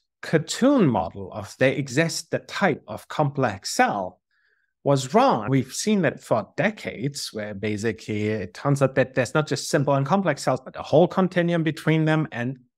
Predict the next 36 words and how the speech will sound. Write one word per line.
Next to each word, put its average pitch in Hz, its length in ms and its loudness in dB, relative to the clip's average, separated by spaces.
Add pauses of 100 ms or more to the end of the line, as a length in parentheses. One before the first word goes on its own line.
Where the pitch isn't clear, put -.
(220)
beyond 101 340 -2
the 95 80 -6
sides - 400 -12
of - 140 -8
it. 196 260 -4 (580)
But 180 120 4
also, 196 580 6 (280)
it's - 200 -4
not 254 180 2
just 214 300 4
that 180 160 -2
they 160 140 6
are 151 100 6
different 147 440 -2
in 113 140 -8
position, 175 600 0
but 110 120 -8
some 147 200 0
of 151 120 0
them 165 140 0
also 175 260 -4
care - 240 -6
a 180 40 -2
little 185 260 2
about 185 300 -2
a 185 80 0
color 214 360 0
and 120 200 0
a 135 40 -4
little, 165 300 -6
and 165 200 0
they 165 100 -2
care 175 200 -4
a 170 40 0
little 180 160 2
about 180 240 0